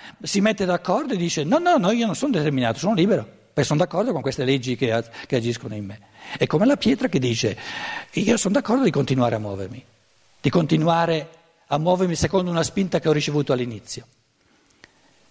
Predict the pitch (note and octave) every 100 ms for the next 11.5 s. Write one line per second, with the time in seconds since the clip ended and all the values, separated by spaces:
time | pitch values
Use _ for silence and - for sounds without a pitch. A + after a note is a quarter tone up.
0 | _ - _ _ _ - - _ _ _
1 | - - - C3+ D3+ - G3 - - A#2+
2 | F#2 - - D3+ D#3 G#3 G3 E3 D3+ D3
3 | D3 D3+ E3+ C3 G2 A2 F3 A#3 - C4+
4 | - C#3+ D#3 F3+ D3+ G#2+ G#2+ A2+ A#2+ A2
5 | F2+ - F#2+ G2 G#3+ - _ E3 D#3 F#3+
6 | G3+ - G#3 G3+ - G3 F#3+ F#3+ D#3 B2+
7 | B2 - - C#3 C3 - _ _ _ _
8 | _ _ - G3+ A2+ G2 F#2+ A2+ G3 G3+
9 | - - - G#2 - F2+ - G#2 A#2 -
10 | G3 - - B2 G2+ A2+ A2+ G#2+ G#2 G#2+
11 | A2 G#2 B2 A3